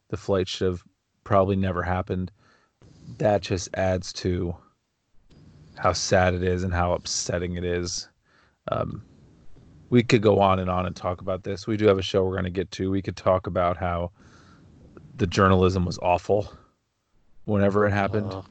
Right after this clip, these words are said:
Speaker 2: God.
Speaker 1: How even T M Z breaking it and not telling, <laughs> and not letting the police tell Kobe Bryant's wife about it first, or the A B C News affiliate in Los Angeles who reported that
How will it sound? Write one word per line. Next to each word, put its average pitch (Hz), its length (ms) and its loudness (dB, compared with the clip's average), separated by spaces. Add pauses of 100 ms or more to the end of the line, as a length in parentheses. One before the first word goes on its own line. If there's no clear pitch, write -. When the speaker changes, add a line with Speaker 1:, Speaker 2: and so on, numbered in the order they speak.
(120)
Speaker 2:
God. 98 340 -6
Speaker 1:
How 95 180 4
even 98 520 0
T 107 320 -4
M 95 100 -2
Z 101 220 -2
breaking 101 440 -2
it 101 180 -2
and 95 180 -6
not 95 260 -4
telling, 95 460 -4 (540)
<laughs> - 140 0
and 107 180 4
not 101 220 4
letting 98 200 4
the 95 80 -2
police 98 380 -6
tell 95 440 -2 (320)
Kobe 98 260 0
Bryant's 95 360 -4
wife 95 260 -4
about 95 220 2
it 92 80 -2
first, - 560 -6 (520)
or 95 600 0
the 104 160 2
A 101 140 4
B 101 160 -2
C 98 220 -2
News 98 260 0
affiliate 98 340 0
in 95 80 -4
Los 95 220 -2
Angeles 98 340 0
who 98 120 0
reported 95 580 2
that 90 200 2